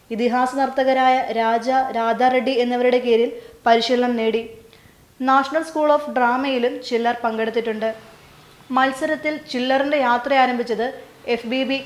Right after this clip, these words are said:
ക്യാമ്പസ് പ്രിൻസസ് രണ്ടായിരത്തി പതിനേഴിലാണ്. അവിടെ രണ്ടായിരത്തി പതിനാറ് ഡിസംബർ കോളേജ് ഫെസ്റ്റിൽ all ഇന്ത്യ Institute of Medical Sciences-ൽ നിന്നുള്ള ഫൈനലിസ്റ്റുകളിൽ ഒരാളായി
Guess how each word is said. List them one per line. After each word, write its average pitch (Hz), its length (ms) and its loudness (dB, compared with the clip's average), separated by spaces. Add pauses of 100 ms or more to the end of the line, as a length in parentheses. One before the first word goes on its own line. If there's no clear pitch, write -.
ക്യാമ്പസ് 247 440 2
പ്രിൻസസ് 254 400 -4 (100)
രണ്ടായിരത്തി 233 540 -2
പതിനേഴിലാണ്. 226 680 -2 (540)
അവിടെ 233 440 2
രണ്ടായിരത്തി 240 520 2
പതിനാറ് 254 580 2
ഡിസംബർ 254 360 -2
കോളേജ് 254 500 0
ഫെസ്റ്റിൽ 247 400 -2 (500)
all 269 180 8
ഇന്ത്യ 285 260 4
Institute 285 460 -2
of 277 80 0 (120)
Medical 247 360 0
Sciences-ൽ 254 420 -4
നിന്നുള്ള 240 460 0 (100)
ഫൈനലിസ്റ്റുകളിൽ 262 840 2
ഒരാളായി 247 540 4